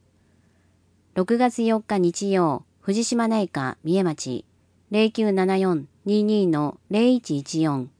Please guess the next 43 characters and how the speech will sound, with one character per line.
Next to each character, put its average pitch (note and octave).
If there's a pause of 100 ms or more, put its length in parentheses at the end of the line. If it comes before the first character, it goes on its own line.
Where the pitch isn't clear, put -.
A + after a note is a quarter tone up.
(840)
十 A3+
一 A#3
日 A3
日 F3
曜、 E3 (400)
後 F3
藤 F3+ (140)
耳 G#3
鼻 G3+ (160)
咽 G3
喉 F#3+
科 E3+
医 E3+
院、 C3 (140)
三 F#3+
重 A3
町、 D#3+ (440)
零 A3
九 A3
七 F#3+
四 F#3 (180)
二 G#3+
二 G#3+
の D3 (100)
二 A3+
零 A#3+
八 C#3+
八。 C#3 (1000)
十 A3+
八 A#3+
日 A#3+
日 E3
曜、 D#3 (300)
麻 A#3
生 A3+
院、 D3+ (160)
尾 E3+
形 G#3+
町、 C#3 (480)
零 A3
九 A3
七 F#3
四 F3+